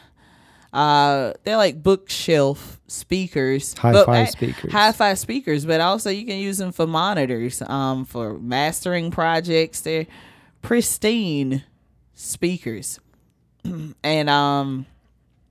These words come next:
Speaker 1: our latest discovery, uh,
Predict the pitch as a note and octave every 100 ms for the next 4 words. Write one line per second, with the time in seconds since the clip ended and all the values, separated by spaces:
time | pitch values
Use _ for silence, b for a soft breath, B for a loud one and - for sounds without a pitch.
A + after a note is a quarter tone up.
0 | _ _ _ _ - D3 D3 C#3+ E3 G3
1 | E3+ - C#3+ - B3+ B3 D#3 D3+ F3+ b
2 | b b b b b b b D#3 D#3 D3+
3 | D3 D3 C#3